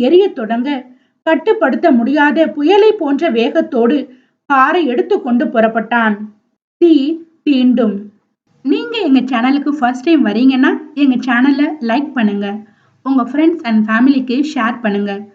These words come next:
எழுத்தாளரோட அடுத்தடுத்த படைப்புகளை கேட்டு ரசிப்பதற்கு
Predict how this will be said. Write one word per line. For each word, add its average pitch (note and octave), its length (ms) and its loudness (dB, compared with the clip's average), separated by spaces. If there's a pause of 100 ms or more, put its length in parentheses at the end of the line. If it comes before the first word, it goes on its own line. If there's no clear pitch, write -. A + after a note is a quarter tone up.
(360)
எழுத்தாளரோட B3+ 760 -2 (120)
அடுத்தடுத்த E4+ 580 -2
படைப்புகளை C#4+ 640 -2
கேட்டு B3 340 -4
ரசிப்பதற்கு A3 720 -4